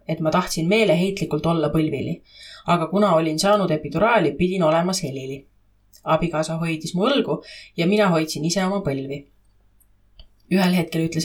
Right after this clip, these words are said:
ämmakas, et ta lõikab mu lahti, et beebile rohkem ruumi teha. Ma anusin teda, et ta seda ei teeks. See oli üks asi, mida ma tõsiselt vältida soovisin.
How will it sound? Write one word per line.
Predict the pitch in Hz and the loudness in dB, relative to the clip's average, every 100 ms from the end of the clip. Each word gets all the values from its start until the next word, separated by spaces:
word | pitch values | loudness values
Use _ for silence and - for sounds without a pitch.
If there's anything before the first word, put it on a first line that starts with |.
| 180 | 2
ämmakas, | 196 170 160 170 | 2 0 -2 -4
et | |
ta | 165 | 0
lõikab | 185 190 208 | 0 0 -4
mu | 165 | 0
lahti, | 185 - - | 0 0 -8
et | 143 | -6
beebile | 185 175 160 147 | 0 0 2 0
rohkem | 165 - 160 | 0 -2 -4
ruumi | 165 165 147 | -2 -2 -4
teha. | 156 156 160 - - - - - | -6 -6 -8 -14 -20 -18 -18 0
Ma | 165 185 | 4 6
anusin | 208 175 156 156 | 4 0 -2 0
teda, | 165 151 | 0 -2
et | 151 | -4
ta | 151 | -6
seda | 156 151 | -4 -4
ei | 147 | -2
teeks. | 151 151 - - - | -4 -4 -6 -6 -2
See | 170 | 0
oli | - 202 | 2 2
üks | 226 - - | 0 0 0
asi, | 170 170 | 2 2
mida | 160 156 151 | 0 -2 -4
ma | 156 | -4
tõsiselt | - 196 170 156 139 | 0 0 0 -4 0
vältida | 156 156 156 156 | 2 2 -4 -8
soovisin. | 151 147 143 151 165 | -6 -6 -6 -6 -6